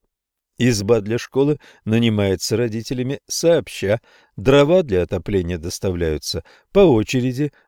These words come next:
учебные книги, бумага, грифельные доски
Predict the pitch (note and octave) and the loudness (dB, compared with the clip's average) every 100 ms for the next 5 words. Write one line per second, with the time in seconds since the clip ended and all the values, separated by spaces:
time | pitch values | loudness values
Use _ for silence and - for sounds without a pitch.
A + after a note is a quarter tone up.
0 | - C3 - D3+ C#3 C#3 C#3+ C3+ B2+ C#3 | -2 0 2 2 2 0 0 0 -2 -2
1 | C#3 C#3 A2 C3+ G#2+ B2 A#2+ B2+ - _ | -2 -4 -2 -2 -2 -2 -2 -4 -6 _
2 | - G#2 B2+ C#3+ C3 C3+ B2+ A#2+ B2 A2 | -8 0 4 4 2 -2 -2 -2 -2 -2
3 | A#2+ - B2+ | -2 -4 -8